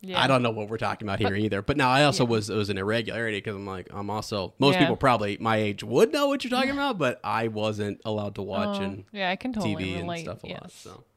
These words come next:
Speaker 1: Yeah, totally. Like,
Speaker 2: Yeah.
Speaker 1: I, and I really dislike when people make you feel bad about,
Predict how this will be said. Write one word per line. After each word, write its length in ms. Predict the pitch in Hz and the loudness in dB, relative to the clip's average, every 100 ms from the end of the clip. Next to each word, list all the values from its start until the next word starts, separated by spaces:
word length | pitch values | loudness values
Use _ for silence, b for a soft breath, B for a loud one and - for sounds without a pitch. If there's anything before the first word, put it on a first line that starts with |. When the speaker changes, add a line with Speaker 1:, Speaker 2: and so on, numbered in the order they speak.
| - | -2
Speaker 1:
Yeah, 200 | 240 285 | 0 0
totally. 360 | - 277 269 | -2 -4 -2
Like, 180 | - 262 | -2 -2
Speaker 2:
Yeah. 80 | - | -2
Speaker 1:
I, 140 | 277 - B B - | -4 -8 B B -8
and 100 | 226 | -6
I 440 | 214 269 302 311 220 | -6 -4 -4 -4 -6
really 580 | 214 247 254 262 262 254 _ _ | -4 -4 -4 -6 -8 -12 _ _
dislike 480 | 214 196 202 208 208 | -12 -8 -4 -4 -6
when 120 | 202 | -10
people 440 | 196 190 - 196 190 | -10 -12 -8 -6 -6
make 200 | 185 185 | -10 -14
you 60 | |
feel 160 | 185 - | -16 -14
bad 220 | - - | -10 -12
about, 340 | - - 62 | -12 -12 -12